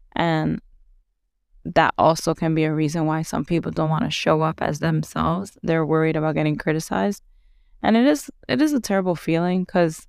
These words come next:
sometimes you get even criticized by your family. If you grew up in a family where people just criticized everything that you did or do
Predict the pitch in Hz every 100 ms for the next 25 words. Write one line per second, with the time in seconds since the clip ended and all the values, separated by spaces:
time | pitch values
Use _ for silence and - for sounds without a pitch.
0 | _ - 202 220 262 233 220 233 220 214
1 | 180 190 185 190 180 165 160 - 160 175
2 | 160 170 - _ _ _ 190 214 240 262
3 | 240 226 226 190 - 175 180 190 175 160
4 | 175 180 170 160 - 165 165 170 160 160
5 | 160 170 165 160 156 - 156 170 - -
6 | - - - 160 - - - 196